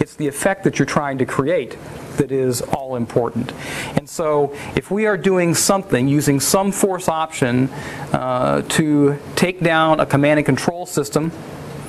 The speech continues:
that is an information operations attack. Whether that is, uh, dropping a bomb on a bridge to take the cables that run across that bridge out,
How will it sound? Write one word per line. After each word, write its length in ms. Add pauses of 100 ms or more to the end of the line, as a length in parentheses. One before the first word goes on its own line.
(600)
that 300
is 380
an 120
information 540
operations 560
attack. 560
Whether 220
that 320
is, 360 (240)
uh, 140
dropping 440
a 40
bomb 420
on 200
a 40
bridge 640 (480)
to 60
take 260
the 80
cables 480
that 180
run 220
across 400
that 220
bridge 280
out, 340